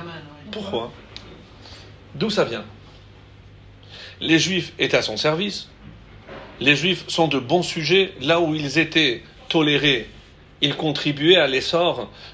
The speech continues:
de l'économie, de la, de tout, de l'industrie. Partout où ils ont été, ils ont tout, toujours de-, tout développé, ils ont tout apporté. Que ce soit au Maroc, que ce soit en Espagne, au Portugal, en Angleterre, en France, partout. Et comment ça s'est soldé toujours ?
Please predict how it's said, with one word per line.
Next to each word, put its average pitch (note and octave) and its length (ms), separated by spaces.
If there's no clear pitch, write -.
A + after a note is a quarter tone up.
de A#2+ 140
l'économie, C#3 760
de B2+ 100
la, A#2 400
de E3 160
tout, B3+ 220
de D#3 60
l'industrie. D3+ 800
Partout A#3+ 280
où D4 40
ils A3+ 140
ont A3+ 80
été, A3+ 340
ils D#3 140
ont D#3+ 80
tout, D4 220
toujours C#4 260
de-, A3 80
tout B3 180
développé, G#3 480
ils F3+ 80
ont F3+ 80
tout D4+ 200
apporté. A3 560
Que G3 100
ce G3+ 120
soit G#3 260
au - 20
Maroc, G#3+ 300
que - 60
ce F3 60
soit F3 140
en E3+ 80
Espagne, D#3 360
au C#3+ 40
Portugal, C#3+ 600
en C3+ 100
Angleterre, C3 500
en C3+ 100
France, A#3 200
partout. G#4 440
Et E3 80
comment A3+ 180
ça G#3+ 100
s'est G3+ 140
soldé F3+ 280
toujours ? F#3 460